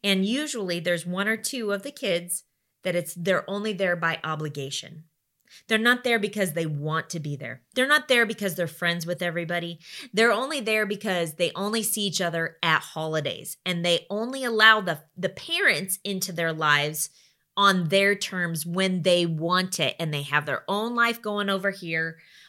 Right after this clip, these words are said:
all the rest, and it doesn't even look the same. That is not the kind of culture that you want to cultivate in your family. That's, that's not raising or building your tribe. And God put these people in your life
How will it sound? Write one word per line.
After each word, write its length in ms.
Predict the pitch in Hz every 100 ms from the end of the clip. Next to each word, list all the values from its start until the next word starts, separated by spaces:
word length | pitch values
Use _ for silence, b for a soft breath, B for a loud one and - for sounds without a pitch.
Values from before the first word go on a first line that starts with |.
| B _ -
all 200 | 180 175
the 140 | 175
rest, 260 | 175 170 -
and 100 | 185
it 120 | 165
doesn't 160 | 175 170
even 180 | 156
look 160 | 160 175
the 80 | 156
same. 300 | - - - _ _ _ B B B B -
That 320 | 156 190 269
is 180 | 339 190
not 680 | 190 175 185 233 - - - -
the 100 | 185
kind 460 | 180 202 214 202 -
of 300 | 156 147 -
culture 640 | - 226 233 233 208 170
that 180 | 160 -
you 240 | 190 240
want 520 | 233 208 220 - - - _ _ -
to 240 | - 208
cultivate 840 | 180 - 214 220 196 165 151 151 - _ _
in 160 | 220 220
your 240 | 226 247
family. 580 | 240 247 370 277 - _ _ B B B B
That's, 340 | 254 302 - -
that's 360 | 220 277 311 381
not 280 | 415 -
raising 440 | 190 190 190 185 180
or 100 | 175
building 400 | 175 165 160 156
your 160 | 147
tribe. 480 | 139 - 117 76 240 - _ _ _ _ _ B B B -
And 160 | 220
God 240 | 214 269 277
put 160 | 302 294
these 160 | 254
people 300 | - 240 233
in 180 | 220 220
your 120 | 214
life 400 | 196 185 190 190